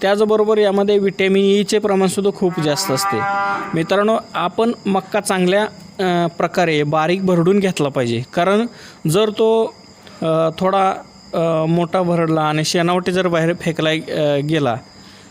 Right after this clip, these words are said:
तर काय होतं की आपल्याला त्याचा रिझल्ट मिळत नाही. आणि आपण म्हणतो की गाईला मक्का भरडा चालू केला तरीसुद्धा तिचे दूध हे वाढत नाही, तर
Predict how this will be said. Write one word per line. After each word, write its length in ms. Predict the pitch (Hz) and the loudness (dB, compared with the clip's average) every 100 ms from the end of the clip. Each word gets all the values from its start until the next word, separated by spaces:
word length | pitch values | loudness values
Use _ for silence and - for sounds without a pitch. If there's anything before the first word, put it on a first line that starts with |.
| - | -6
तर 80 | 175 | -2
काय 180 | 190 185 | 0 0
होतं 200 | 190 202 | 0 -2
की 340 | 214 220 226 220 - - - - - - - - - - - - | 0 0 -2 -4 -16 -20 -20 -20 -20 -20 -20 -20 -20 -20 -20 -10
आपल्याला 380 | 165 165 202 202 | -8 -2 0 0
त्याचा 260 | 208 196 208 | 0 0 2
रिझल्ट 340 | 214 220 208 | 2 2 2
मिळत 400 | 190 156 135 123 | 0 2 0 -2
नाही. 120 | 107 113 - - - - | -6 -8 -14 -20 -20 -6
आणि 140 | 147 | -2
आपण 240 | 175 185 202 | 0 0 2
म्हणतो 320 | 208 208 208 | 2 2 0
की 180 | 180 - - - - - | -2 -4 -8 -20 -14 -4
गाईला 400 | 151 160 175 180 185 - - - - | 0 2 2 0 -2 -12 -20 -10 -6
मक्का 280 | 156 - | -4 -2
भरडा 300 | 185 175 185 | 0 2 0
चालू 320 | 208 208 170 160 | 0 0 0 0
केला 320 | 160 147 170 - - - | -2 -2 -4 -10 -20 -4
तरीसुद्धा 400 | 196 220 226 208 208 | 0 0 0 0 0
तिचे 200 | 202 185 | 0 0
दूध 220 | 165 156 | 2 2
हे 80 | 156 | 2
वाढत 440 | 190 175 127 - | 2 0 -2 -4
नाही, 140 | 113 135 - - - - - - | -10 -12 -16 -20 -20 -20 -6 0
तर 140 | 240 | 0